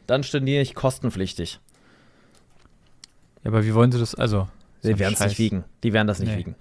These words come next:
Speaker 2: Also bei mir
Speaker 1: Glaub
Speaker 2: musste
Speaker 1: ich
Speaker 2: ich,
Speaker 1: nicht.
Speaker 2: Gott sei Dank, toi, toi, toi, musste ich auch noch nie wiegen. Ich weiß nur, dass irgendjemand, ich glaub, Ryanair, hatte so ein komisches Teil, da haben die das so reingemacht.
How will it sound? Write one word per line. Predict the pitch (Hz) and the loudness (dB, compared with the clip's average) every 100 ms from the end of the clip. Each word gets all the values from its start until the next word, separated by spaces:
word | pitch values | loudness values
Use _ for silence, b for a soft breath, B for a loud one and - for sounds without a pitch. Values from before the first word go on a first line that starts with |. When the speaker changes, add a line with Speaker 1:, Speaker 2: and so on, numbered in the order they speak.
| b b | b b
Speaker 2:
Also | 143 | -2
bei | 135 143 | 2 4
mir | 165 | 8
Speaker 1:
Glaub | 143 151 | 8 8
Speaker 2:
musste | 139 | 4
Speaker 1:
ich | |
Speaker 2:
ich, | - | 4
Speaker 1:
nicht. | |
Speaker 2:
Gott | 185 | 2
sei | 180 | 4
Dank, | 156 180 | 4 2
toi, | - 180 | 2 2
toi, | 170 | 4
toi, | 170 185 | 4 4
musste | 175 170 - | 2 -4 -8
ich | - | -8
auch | 151 | -4
noch | 156 143 | -4 -2
nie | 156 151 | -2 -2
wiegen. | 165 214 226 b b b - | -2 -2 -4 b b b -12
Ich | - | 4
weiß | 156 185 | 4 4
nur, | 214 | 2
dass | 175 - | 0 -2
irgendjemand, | - 180 233 196 190 196 - | -2 0 0 -2 0 -2 -2
ich | |
glaub, | 151 127 | -8 -2
Ryanair, | 123 151 196 180 170 175 b b | 2 2 2 0 0 0 b b
hatte | - 165 175 | -2 2 2
so | 151 | 2
ein | 156 | -2
komisches | - 185 185 160 - | 0 0 0 -2 -4
Teil, | - 190 | 2 4
da | 147 | 4
haben | 127 160 | 2 0
die | |
das | 156 - | -2 -2
so | 139 | 0
reingemacht. | 123 202 190 110 104 - - | 4 4 2 2 -2 -4 -14